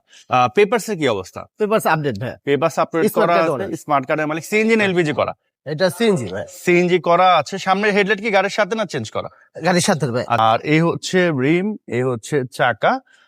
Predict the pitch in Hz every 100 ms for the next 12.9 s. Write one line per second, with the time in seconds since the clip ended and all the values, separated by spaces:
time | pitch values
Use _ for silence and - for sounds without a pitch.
0 | _ - 113 117 117 139 156 180 - -
1 | 202 196 214 208 185 240 226 160 175 170
2 | 170 147 131 165 160 - 143 151 151 131
3 | - 131 127 135 123 127 131 127 139 107
4 | 92 98 107 135 127 131 131 - 135 127
5 | 127 202 - _ _ _ _ _ - 147
6 | 139 139 147 147 143 143 - - 156 -
7 | - 151 151 139 143 139 127 127 113 123
8 | 120 - - _ _ 117 135 151 120 87
9 | - 208 262 - _ _ _ _ _ _
10 | 104 107 - 156 175 190 165 151 165 151
11 | 139 151 127 104 165 226 - _ _ _
12 | _ _ 110 113 117 107 - 123 117